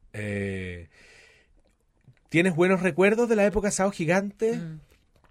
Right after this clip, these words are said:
Speaker 2: muy bueno. Y, y en este, en esta, mm, en este continente del que te hablo, porque,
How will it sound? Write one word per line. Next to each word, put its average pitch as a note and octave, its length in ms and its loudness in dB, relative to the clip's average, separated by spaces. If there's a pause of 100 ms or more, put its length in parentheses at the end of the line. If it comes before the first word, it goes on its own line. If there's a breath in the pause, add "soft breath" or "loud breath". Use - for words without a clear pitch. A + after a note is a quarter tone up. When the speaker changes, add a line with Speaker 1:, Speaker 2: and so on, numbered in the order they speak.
(300)
Speaker 2:
muy D#3+ 260 -8
bueno. C#3+ 380 -10 (960 soft breath)
Y, A#3 180 -10
y A#3+ 140 -2
en B3 100 0
este, D4+ 540 -2
en A3+ 120 -8
esta, B3+ 880 -4
mm, F3+ 300 -10 (1300 soft breath)
en A3+ 140 -6
este C4+ 280 -6
continente B3+ 880 -2
del D4+ 200 0
que B3 140 0
te G#3+ 160 0
hablo, F3 540 -2
porque, F#3 640 -10